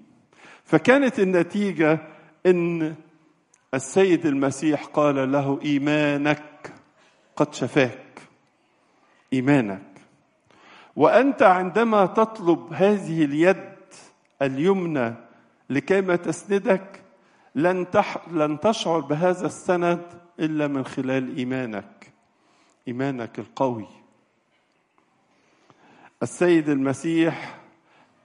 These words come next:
أيضا تقابل مع الإنسان الأبرص، وكان الأبرص أو مرض البرص في العهد القديم لا يلمسه إنسان، مرض معدي.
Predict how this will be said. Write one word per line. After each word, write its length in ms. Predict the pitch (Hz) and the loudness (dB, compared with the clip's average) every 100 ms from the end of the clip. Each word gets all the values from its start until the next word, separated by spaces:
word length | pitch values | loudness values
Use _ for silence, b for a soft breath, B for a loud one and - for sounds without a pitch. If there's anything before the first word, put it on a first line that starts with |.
| b _ _ - | b _ _ 2
أيضا 400 | 170 160 147 143 | 2 2 -2 -4
تقابل 600 | - 131 - 165 147 139 | -4 -2 0 0 0 -2
مع 240 | 131 123 127 | 0 0 0
الإنسان 520 | 113 135 - 151 139 | -4 -8 -4 -4 -4
الأبرص، 1000 | 127 139 156 131 110 - - - - _ _ _ _ b b b b b | -4 -2 -2 -2 -4 -6 -12 -18 -20 _ _ _ _ b b b b b
وكان 480 | 123 123 170 170 156 | -6 -2 -2 -2 -2
الأبرص 720 | 143 135 160 160 156 151 - | -2 0 -2 0 -2 -4 -6
أو 200 | - 120 | -6 -4
مرض 360 | 127 147 139 139 | -2 -2 -2 -6
البرص 480 | 123 156 151 131 - | -4 -2 -2 -4 -6
في 80 | |
العهد 380 | 120 123 147 147 | -4 -2 -2 -4
القديم 760 | 127 - 123 127 165 160 156 147 B B B | -10 -8 -8 -6 -4 -4 -4 -8 B B B
لا 300 | 131 151 147 | -4 -2 0
يلمسه 560 | 143 135 147 156 139 131 | -2 -2 -4 -6 -6 -6
إنسان، 520 | 123 120 147 135 110 - | -8 -4 -4 -2 -6 -10
مرض 340 | 120 120 117 131 | -6 -4 -4 0
معدي. 340 | 147 127 107 | 0 -2 -6